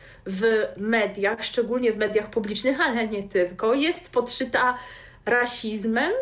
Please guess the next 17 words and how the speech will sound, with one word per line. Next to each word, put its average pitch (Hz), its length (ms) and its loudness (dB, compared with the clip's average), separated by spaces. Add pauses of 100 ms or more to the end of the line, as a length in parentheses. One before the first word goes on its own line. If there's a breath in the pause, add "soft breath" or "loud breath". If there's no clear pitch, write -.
(640 loud breath)
a 240 320 4
Wiki 262 360 -6
Gabor 240 640 2
również 254 760 -2
rasizmu 247 540 0
doświadczyła. 233 880 0
Były 233 420 2
jakieś 233 340 -4
tam 262 180 -2
procesy 269 600 2
osób, 277 340 -2
które 285 320 0 (400 loud breath)
pisały 285 320 2
o 269 100 0
niej 277 160 -4
komentarze, 294 680 0
e, 302 720 2